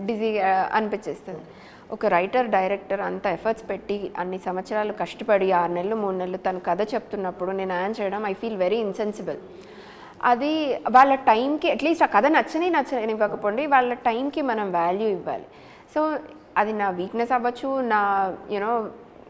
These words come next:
నిద్ర రా-, ఇట్లా కూర్పడము కథ చెప్తున్నప్పుడు అన్నది, కథలు చెప్పేదే నిద్రపోవడానికి. చిన్నప్పుడు మన స్టోరీస్ తప్పు, అది నా, నాకు స-, కరెక్ట్ అనిపించలేదు. So, నేను అందుకే ఏమంటానంటే, ఇంతమందిది విని వాళ్ళు వింటున్నప్పుడు నేను యాన్ చేయడము, నా,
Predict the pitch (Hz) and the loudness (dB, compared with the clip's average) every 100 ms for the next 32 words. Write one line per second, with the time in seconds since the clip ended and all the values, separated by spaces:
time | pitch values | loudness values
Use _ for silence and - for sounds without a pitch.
0 | 196 180 220 269 269 262 196 - - - | -6 2 4 8 10 10 6 0 -6 0
1 | 220 254 240 240 269 277 269 277 269 226 | 2 2 0 4 4 4 2 2 2 2
2 | 247 262 269 254 247 254 247 262 320 285 | 2 -2 -2 -2 0 2 2 2 0 -2
3 | - - - - 226 311 311 240 285 330 | -6 -14 0 4 4 4 2 4 6 8
4 | 381 277 294 285 262 214 202 196 247 254 | 8 6 6 6 6 6 0 -4 2 4
5 | 262 277 254 240 240 233 226 214 - - | 4 2 2 0 0 0 0 -2 -10 -18
6 | - - - - 247 214 196 381 - - | -20 -20 -20 2 4 4 2 2 0 -8
7 | - - - - 247 302 285 262 269 269 | -12 -20 -10 0 0 2 2 2 4 4
8 | 302 311 262 277 277 285 262 247 285 285 | 4 2 2 4 0 0 -2 -2 -4 -2
9 | 208 156 92 165 277 285 262 233 240 254 | -2 -2 -6 -12 -8 -6 -4 -4 -4 -4
10 | 269 240 240 240 233 226 262 - 233 226 | -4 -4 -4 -4 -4 -6 -6 -4 -4 -4
11 | 220 202 233 269 233 240 233 202 196 190 | -2 -2 -2 -4 -4 -2 0 0 -2 -8
12 | 202 - 247 233 214 196 196 190 190 208 | -8 -2 -2 -2 -4 -4 -4 -4 -4 -4
13 | 202 190 185 180 185 180 | -4 -4 -6 -8 -6 -6